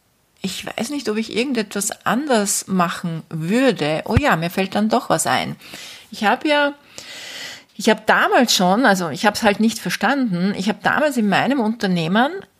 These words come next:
meinen damaligen Unternehmen, hatte ich ein Kundenpotenzial von dreiundzwanzigtausend Kunden in meiner, ist witzig eigentlich, dreiundzwanzigtausend Kunden und jetzt habe ich aktuell dreiundzwanzigtausend Partner. Magisch.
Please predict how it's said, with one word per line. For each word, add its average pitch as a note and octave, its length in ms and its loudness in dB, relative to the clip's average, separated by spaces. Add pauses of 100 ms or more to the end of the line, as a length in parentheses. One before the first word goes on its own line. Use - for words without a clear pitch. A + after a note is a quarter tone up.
(180)
meinen D3+ 240 -2
damaligen F#3 460 -2
Unternehmen, E3 600 -4
hatte F#3 260 -2
ich - 400 -6
ein D3 540 -2 (500)
Kundenpotenzial D3 1000 2
von D3+ 140 -4
dreiundzwanzigtausend D3+ 960 -4
Kunden D3+ 360 -2
in D3+ 200 -2
meiner, D#3 420 -2
ist - 220 -4
witzig - 360 -2
eigentlich, C#3 340 -2
dreiundzwanzigtausend A3 880 2
Kunden C4+ 280 2
und A3+ 140 2
jetzt G#3 140 -6
habe F3+ 120 2
ich G3+ 100 0
aktuell F3 300 -2
dreiundzwanzigtausend F3 840 -2
Partner. E3 480 -2
Magisch. D#3+ 380 -2